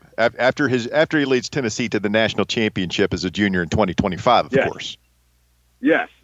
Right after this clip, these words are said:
Speaker 2: to, from Josh Dobbs, and he'll, he'll hand the baton to Nico.
Speaker 1: Absolutely.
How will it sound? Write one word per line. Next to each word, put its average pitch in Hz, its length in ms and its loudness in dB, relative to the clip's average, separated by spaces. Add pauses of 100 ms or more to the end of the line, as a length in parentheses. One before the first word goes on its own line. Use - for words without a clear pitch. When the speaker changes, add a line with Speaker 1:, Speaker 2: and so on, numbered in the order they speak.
(100)
Speaker 2:
to, 135 120 -10
from 131 200 -2
Josh 170 320 0
Dobbs, 170 380 -4
and 143 100 -6
he'll, 135 200 -6
he'll 117 200 -12
hand 151 220 -6
the 160 60 -10
baton 151 400 -4
to 139 80 -10
Nico. 123 400 -10 (1080)
Speaker 1:
Absolutely. 101 680 2